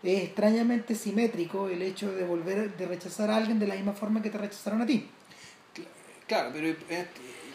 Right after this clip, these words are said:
Speaker 2: no sabemos si por las mismas razones por la cual fue rechazado él, pero las razones por la cual, eh,
Speaker 1: Pero de la
Speaker 2: él
Speaker 1: misma
Speaker 2: rechaza
Speaker 1: forma.
Speaker 2: es la misma forma, y, y las razones están súper claras en términos de cómo se comporta, en términos de, puta, de que no le da plata, de estando cagando, cagando en plata, no le da plata a la, a la mamá de la niña,
Speaker 1: Claro,
Speaker 2: ¿cachai?
Speaker 1: pues estaba, la,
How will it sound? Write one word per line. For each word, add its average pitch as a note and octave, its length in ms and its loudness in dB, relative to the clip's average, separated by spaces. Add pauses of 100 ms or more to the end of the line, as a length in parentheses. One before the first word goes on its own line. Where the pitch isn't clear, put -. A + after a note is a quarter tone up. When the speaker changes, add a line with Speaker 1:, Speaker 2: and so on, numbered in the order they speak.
Speaker 2:
no F#3 100 0
sabemos G3+ 300 2
si A3 80 -2
por F#3+ 100 0
las D#3+ 100 0
mismas F#3 200 0
razones G3 260 -2
por F3 100 -6
la D3+ 100 2
cual F3+ 120 0
fue F3+ 160 -4
rechazado E3 400 0
él, - 100 0
pero D3 120 -4
las C#3+ 80 2
razones F3+ 320 -4
por F3 120 -8
la D#3 120 -4
cual, F3 180 -2
eh, - 100 -6
Speaker 1:
Pero G#3 120 12
de G#3+ 80 12
la G#3+ 80 10
Speaker 2:
él A#3 60 8
Speaker 1:
misma A#3 120 8
Speaker 2:
rechaza B3+ 180 8
Speaker 1:
forma. D#3+ 220 2 (260)
Speaker 2:
es F3 80 0
la F#3+ 100 8
misma G3+ 180 2
forma, E3+ 440 0
y, E3 300 0 (320)
y D#3+ 60 -2
las F3 120 8
razones - 260 2
están - 140 -2
súper D3 280 -4
claras F#3+ 320 6
en - 60 -6
términos F#3 220 -2
de F3 80 2
cómo F3 200 -2
se E3 120 -6
comporta, F3+ 440 -4
en D#3+ 60 -10
términos E3+ 340 -8
de, D3+ 80 -4
puta, C3+ 320 -8
de C3 180 -6
que C3+ 80 -6
no D3+ 120 -2
le D3+ 100 2
da D3+ 180 6
plata, D3+ 380 0
de C3+ 100 -6
estando C3 380 -4
cagando, C#3+ 480 -2
cagando D#3 380 6
en A#3 80 -6
plata, C#3+ 300 0
no C#3+ 120 -4
le D3+ 80 2
da D3 160 4
plata D#3+ 500 2
a - 20 2
la, C#3 380 2
a C#3 60 -2
la C3+ 100 -2
mamá C#3+ 240 -2
de D#3 80 0
la D#3+ 60 -2
niña, G3+ 240 0
Speaker 1:
Claro, - 60 -2
Speaker 2:
¿cachai? F3+ 180 4
Speaker 1:
pues D3 140 -4
estaba, E3 320 2
la, E3 100 -2